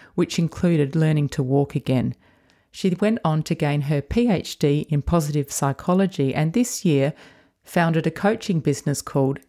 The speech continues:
She Thrives in Sport, where she assists female athletes to build resilience,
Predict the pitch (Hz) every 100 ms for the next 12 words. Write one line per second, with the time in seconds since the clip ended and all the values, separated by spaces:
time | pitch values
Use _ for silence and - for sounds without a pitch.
0 | _ - - 175 165 - 135 135 127 -
1 | 135 127 - - 143 123 - - - -
2 | _ 175 180 - 180 160 - 170 156 -
3 | 233 240 220 170 143 - 151 143 - 139
4 | - 151 143 139 - 180 180 180 -